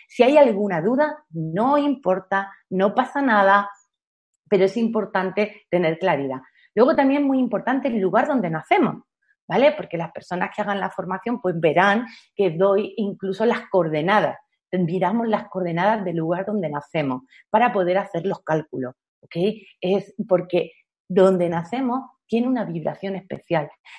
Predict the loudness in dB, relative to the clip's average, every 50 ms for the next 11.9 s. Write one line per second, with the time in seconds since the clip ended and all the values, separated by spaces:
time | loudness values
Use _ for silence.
0 | -8 2 2 4 4 4 2 0 0 0 0 0 2 2 0 0 0 0 -2 -4
1 | -4 _ 2 2 4 6 4 2 6 4 4 4 4 0 -4 -16 _ _ 0 2
2 | 4 4 4 4 4 2 2 0 -4 -8 -4 -2 0 4 4 4 4 2 -2 -4
3 | -4 0 2 0 0 2 0 -4 -6 -6 -6 -8 -2 -2 -2 -2 -2 -2 -2 -2
4 | -2 -2 -6 -8 -8 _ _ _ _ _ _ _ -20 -20 -20 -16 _ 2 2 4
5 | 4 2 -2 0 0 2 2 2 2 0 0 -2 0 0 -2 -4 -6 -4 -4 -2
6 | 2 4 4 4 4 2 0 0 -4 -6 -10 -12 _ _ _ _ -20 -10 0 4
7 | 4 4 4 4 2 2 4 4 4 2 2 4 2 2 0 -2 -2 -2 0 -2
8 | -2 -2 -2 -2 -4 -2 -2 0 0 0 0 2 2 0 0 -2 -6 -8 _ _
9 | _ -8 -2 -2 -2 -2 0 0 2 2 2 2 0 0 2 2 2 2 2 2
10 | 4 4 4 4 4 2 0 -2 -2 0 0 -2 -2 0 -4 -2 -2 0 -2 -2
11 | -2 -4 -4 -2 -2 -2 0 2 2 2 2 0 -2 0 0 0 0